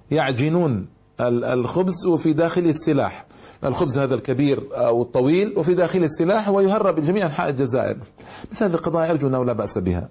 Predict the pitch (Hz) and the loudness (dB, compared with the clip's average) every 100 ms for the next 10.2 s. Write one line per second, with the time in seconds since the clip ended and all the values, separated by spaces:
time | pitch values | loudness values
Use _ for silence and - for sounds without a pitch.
0 | - 139 143 123 107 98 90 - - - | -4 -2 0 0 0 -2 -2 -6 -10 -20
1 | _ - 131 143 92 - - - - - | _ -4 0 2 0 -8 -16 -14 -14 -16
2 | - - - 156 147 139 135 131 127 123 | -16 -8 0 2 2 2 2 2 2 0
3 | 123 123 123 113 113 - - - - - | 0 -2 -2 -4 -6 -14 -18 -18 -16 -18
4 | - _ - - - - - - - 180 | -18 _ -20 -20 -20 -20 -20 -16 -4 0
5 | 175 170 147 165 156 131 123 - 139 143 | 2 2 2 2 2 0 -4 -2 -4 -2
6 | 165 147 131 117 117 113 147 - 127 139 | -4 -2 -4 -4 -6 -2 0 0 0 0
7 | 120 113 135 135 143 - - - 120 120 | 0 0 0 -2 -4 -10 -20 -8 -4 -4
8 | 120 120 135 127 117 123 95 110 135 120 | -2 -2 -2 0 0 0 0 0 -2 -2
9 | 131 120 123 113 - 113 139 110 107 113 | -4 -4 -4 -6 -4 -2 0 0 0 0
10 | 123 120 | 0 -2